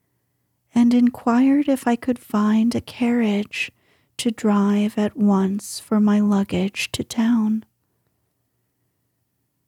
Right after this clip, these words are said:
There was no such thing on the island,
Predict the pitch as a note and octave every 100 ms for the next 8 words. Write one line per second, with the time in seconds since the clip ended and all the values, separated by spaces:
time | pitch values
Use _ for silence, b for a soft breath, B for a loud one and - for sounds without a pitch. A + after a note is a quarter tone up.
0 | _ _ _ - A#3 A#3 A#3 B3 D4+ -
1 | D4+ D4 - A3+ A3 A3+ A3 G#3+ A3+ -
2 | G3+ G3+ G3+ G3+ G#3+ A3